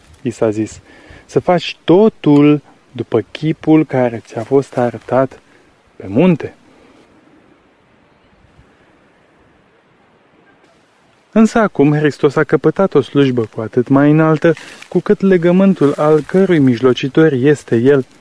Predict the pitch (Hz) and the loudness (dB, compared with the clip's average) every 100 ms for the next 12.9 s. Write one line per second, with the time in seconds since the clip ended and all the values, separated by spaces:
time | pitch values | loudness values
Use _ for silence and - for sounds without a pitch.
0 | _ _ - 104 123 165 226 143 - _ | _ _ -6 -2 0 4 4 2 -2 _
1 | _ _ - _ _ _ - 101 127 - | _ _ -20 _ _ _ -10 -6 -4 0
2 | 147 139 156 139 165 - - 160 - 160 | 0 0 0 0 0 -2 -2 -2 0 2
3 | 165 151 185 180 190 180 233 226 143 120 | 0 2 0 0 2 4 4 4 2 0
4 | 101 - - - - - _ _ _ _ | -2 -8 -18 -20 -20 -20 _ _ _ _
5 | _ _ _ _ _ _ _ _ 113 127 | _ _ _ _ _ _ _ _ 0 2
6 | 156 175 175 117 104 98 170 170 131 120 | 2 2 2 0 -2 -2 -2 0 0 2
7 | 127 139 139 143 151 156 180 180 175 185 | 2 2 2 2 2 2 4 2 2 -2
8 | - 202 - - - - 220 190 - 165 | 0 -2 -2 -20 -14 -2 0 0 -2 -6
9 | - 123 - _ - _ _ _ _ _ | 0 0 0 _ -20 _ _ _ _ _
10 | - 110 110 131 139 156 143 185 - 226 | -8 -4 0 0 2 0 0 -2 2 0
11 | 147 139 147 123 - 123 - 143 143 139 | 4 2 2 0 -2 -4 0 2 2 2
12 | 175 180 - 185 196 180 120 - | 0 0 0 0 2 4 2 0